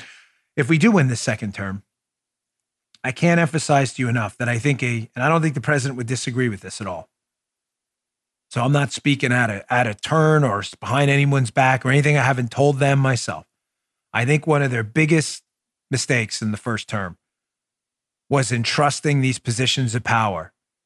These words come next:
and taking the recommendation of people who had no interest in advancing the president's conservative agenda, but advancing their own. And Krebs, it appears, was one of them. So the president did, did it the right way,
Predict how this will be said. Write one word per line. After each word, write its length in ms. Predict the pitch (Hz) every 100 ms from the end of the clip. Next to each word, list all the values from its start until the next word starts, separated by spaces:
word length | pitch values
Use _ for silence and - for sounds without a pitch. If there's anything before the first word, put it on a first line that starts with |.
| _ _ -
and 140 | 107
taking 380 | - 143 - 143
the 100 | 127
recommendation 800 | 131 123 131 120 120 120 - 113
of 80 | 101
people 300 | 123 110 107
who 160 | 113
had 180 | 107 113
no 260 | 131 156 160
interest 400 | 165 - - 147
in 80 |
advancing 520 | 123 110 127 131 - 120
the 80 |
president's 460 | 101 127 117 110 101
conservative 500 | 117 - 120 110 104
agenda, 400 | 98 123 117 104
but 120 | 101
advancing 460 | 101 104 107 - 95
their 180 | 90 80
own. 140 | 71 _ _ _ _ _ _ _ _ _ _ _ _ _ _ _ _ _ _ _ _ _ _ _ _ _ -
And 240 | 110 107
Krebs, 480 | - 170 143 123 110
it 80 | 110
appears, 460 | - 147 117 101
was 120 | 117
one 160 | 107 143
of 80 | 98
them. 80 | - _ _ _ _ _ _ _ _ _ _ _ _ _ _ _
So 180 | - 226
the 80 | 202
president 480 | 226 208 175 160
did, 280 | 147 143 135 - - _ _ _ _ _ _ _ _ _
did 140 | 214 160
it 80 |
the 80 | 127
right 240 | 110 127 110
way, 260 | 95 107